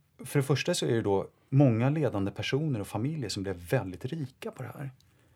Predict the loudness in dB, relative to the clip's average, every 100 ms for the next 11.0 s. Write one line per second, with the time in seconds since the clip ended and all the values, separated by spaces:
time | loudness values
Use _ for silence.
0 | _ _ _ _ -2 2 2 -2 _ _
1 | -4 0 0 0 -2 -2 -2 -4 -4 -4
2 | -6 _ -4 -4 -4 -2 0 0 -4 -6
3 | -8 -10 -12 -20 _ _ _ _ _ _
4 | _ _ _ _ _ -8 -6 -6 -8 -8
5 | -10 -12 -14 -18 -18 -6 0 2 2 2
6 | 0 0 0 2 2 0 -2 0 0 0
7 | 0 0 0 0 -4 -6 -6 -4 -4 -2
8 | 0 0 0 0 -2 -2 -8 -10 -10 -10
9 | -20 -20 -20 -20 -20 _ _ _ 2 2
10 | -4 -12 -2 0 2 0 -2 -2 -4